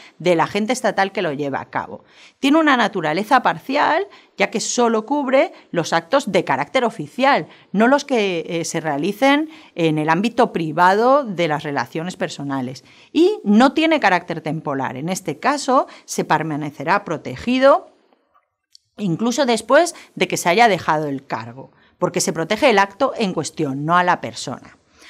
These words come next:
Actualmente, los principales desarrollos a la hora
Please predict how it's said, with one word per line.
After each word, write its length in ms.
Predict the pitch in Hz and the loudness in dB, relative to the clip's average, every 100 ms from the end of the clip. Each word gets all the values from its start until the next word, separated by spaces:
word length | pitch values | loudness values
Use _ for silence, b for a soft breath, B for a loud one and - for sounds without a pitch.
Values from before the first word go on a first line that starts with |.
| B | B
Actualmente, 720 | B 185 208 254 311 339 320 | B -4 2 4 4 2 2
los 160 | 277 247 | 2 0
principales 540 | 180 156 147 175 240 | -2 -6 -2 0 0
desarrollos 760 | 254 247 220 196 226 214 156 - | 0 0 0 2 0 0 -2 -4
a 120 | - 127 | -12 -10
la 180 | 120 - | -10 0
hora 360 | 180 214 139 | 2 4 0